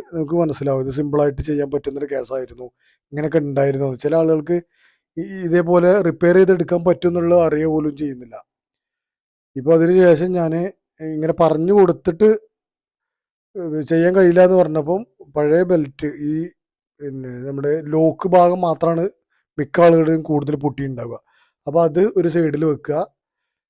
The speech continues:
പുതിയ വാങ്ങുന്ന ബെൽറ്റ് രണ്ടാമത്തെ, ഏഹ്, പൊട്ടിയതിൽ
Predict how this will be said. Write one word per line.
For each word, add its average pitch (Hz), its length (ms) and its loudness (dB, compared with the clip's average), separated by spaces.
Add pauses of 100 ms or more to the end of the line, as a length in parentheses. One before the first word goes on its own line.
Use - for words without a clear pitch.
(200)
പുതിയ 151 220 -2
വാങ്ങുന്ന 160 520 4 (360)
ബെൽറ്റ് 151 440 -4 (240)
രണ്ടാമത്തെ, 143 580 -2 (840)
ഏഹ്, 147 220 -4 (300)
പൊട്ടിയതിൽ 160 540 2